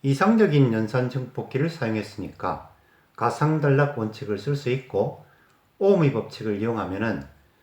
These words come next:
전류 I는 입력 전압 나누기 이십 킬로옴입니다. 그러면 전류 법칙에 따라서 출력 전압은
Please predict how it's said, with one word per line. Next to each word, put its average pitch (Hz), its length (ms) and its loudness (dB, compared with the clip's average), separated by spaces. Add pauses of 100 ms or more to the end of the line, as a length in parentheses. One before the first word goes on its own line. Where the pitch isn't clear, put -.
(380)
전류 143 680 4
I는 120 800 0 (2000)
입력 170 600 2
전압 120 520 -4 (280)
나누기 123 540 -4 (220)
이십 110 500 -8 (320)
킬로옴입니다. 127 800 -2 (1600)
그러면 120 640 4 (320)
전류 143 260 4
법칙에 135 420 0
따라서 - 640 -6 (320)
출력 165 380 2
전압은 120 500 0